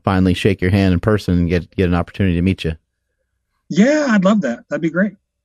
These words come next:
Speaker 1: Cool. Thanks so much for your time. We really, really appreciate it. Thank you.
Speaker 2: No, it's my pleasure, and thank you very much for having me on.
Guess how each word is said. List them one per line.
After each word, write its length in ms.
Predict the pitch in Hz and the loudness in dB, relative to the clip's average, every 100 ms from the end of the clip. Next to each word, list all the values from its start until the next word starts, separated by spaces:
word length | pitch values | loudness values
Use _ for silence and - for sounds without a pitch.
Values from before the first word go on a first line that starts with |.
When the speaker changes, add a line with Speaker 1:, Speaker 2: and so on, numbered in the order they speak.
| _ | _
Speaker 1:
Cool. 280 | - 98 92 | 0 0 2
Thanks 260 | 107 107 | 0 0
so 100 | 123 | 2
much 180 | 110 101 | 2 2
for 80 | 107 | 0
your 60 | 92 | 0
time. 260 | 107 98 | 0 2
We 60 | 95 | 2
really, 320 | 95 101 92 | 2 2 2
really 240 | 90 98 85 | 2 2 0
appreciate 420 | - 90 - 85 | -2 -4 -2 -4
it. 80 | 82 | -2
Thank 240 | 90 - | -4 -4
you. 100 | 80 - _ _ _ _ _ _ _ _ | -10 -12 _ _ _ _ _ _ _ _
Speaker 2:
No, 260 | 151 151 139 | 0 2 2
it's 140 | 143 | 2
my 180 | 160 175 | 2 0
pleasure, 360 | - 165 139 131 | 2 0 0 -2
and 120 | 123 | 0
thank 200 | 156 160 | 0 0
you 60 | 151 | 0
very 180 | 151 143 | 0 0
much 160 | 143 | -4
for 100 | 135 | -6
having 180 | 131 127 | -6 -4
me 120 | 123 | -4
on. 240 | 123 120 | -4 -6